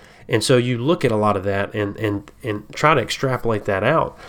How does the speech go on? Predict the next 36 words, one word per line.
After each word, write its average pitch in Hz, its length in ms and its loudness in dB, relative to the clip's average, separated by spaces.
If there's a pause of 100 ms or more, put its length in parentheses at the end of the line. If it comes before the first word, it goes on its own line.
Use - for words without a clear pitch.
(380)
Uh, 98 440 2
yeah, 123 300 2
he 151 460 -2
has 110 140 -4
been 107 280 -2
doing 113 280 2
some 101 200 -6
damage, 117 480 0 (380)
uh, 101 300 4
with 104 180 -2
the, 101 280 0
all 110 140 2
those 104 200 -2
five-star 107 520 0
receivers 110 480 -2
that 101 120 -2
are 95 120 -2
just 95 240 -6
doing 104 180 0
everything 98 440 -2
for 127 280 -2
him. - 80 -14 (400)
And 101 200 -2
so 101 420 4
it, 104 120 0
it's, 104 460 -4
it's 107 460 -6
really, 110 500 4 (440)
it's 113 240 -4
really, 113 400 4 (280)
it, 127 220 -4
it's, - 300 -2
it's 135 120 -6
awesome 123 340 2
to 104 40 2
watch. 101 380 -2